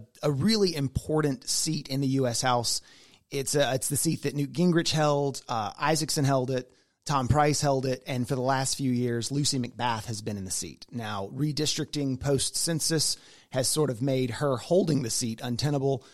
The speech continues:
She's not running for re-election in six. She's jumping over into seven. So there's a gaggle of Republicans, uh, vying for the, the position. I am one of them. And, uh, and so I appreciate any exposure I can get. Now, as for me,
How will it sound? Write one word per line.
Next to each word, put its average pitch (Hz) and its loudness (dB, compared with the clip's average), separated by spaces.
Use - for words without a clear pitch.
She's 170 0
not 151 -2
running 135 -2
for 131 -2
re-election 123 -2
in 113 -2
six. 117 -2
She's 131 -2
jumping 123 -2
over 120 -4
into 110 -4
seven. 151 -2
So 175 4
there's 170 6
a 160 0
gaggle 165 2
of 139 2
Republicans, 131 0
uh, 120 -2
vying 139 2
for 135 0
the, 110 0
the 120 -4
position. 120 0
I 127 2
am 127 -2
one 135 2
of 131 -2
them. 165 0
And, 131 0
uh, 131 6
and 135 2
so 151 2
I 139 2
appreciate 135 -2
any 135 0
exposure 123 -2
I 110 -2
can 117 -4
get. - -6
Now, 151 0
as 151 4
for 139 -2
me, 151 2